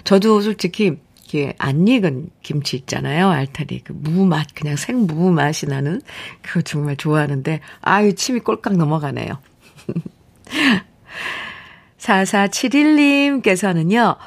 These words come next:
"주현미님, 안녕하세요." 네, 안녕하세요. "오늘은 저의 결혼 이십 주년 날입니다." 아, 축하해요. "직장 퇴직 후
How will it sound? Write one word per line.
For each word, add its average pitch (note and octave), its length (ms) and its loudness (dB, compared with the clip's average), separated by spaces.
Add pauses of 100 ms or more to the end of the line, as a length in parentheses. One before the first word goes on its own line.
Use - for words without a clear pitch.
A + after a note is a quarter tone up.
(220)
"주현미님, G#3 880 2 (320)
안녕하세요." A3+ 1080 2
네, D#3+ 400 -2 (240)
안녕하세요. G#3+ 720 2 (400)
"오늘은 C4+ 400 6
저의 A3+ 580 2 (220)
결혼 A3+ 280 2
이십 G#3 280 -2
주년 A#3 560 2 (220)
날입니다." D3+ 920 0
아, G3 880 2
축하해요. G3 960 -2 (420)
"직장 A#3+ 460 0
퇴직 B3 460 0
후 C4+ 420 0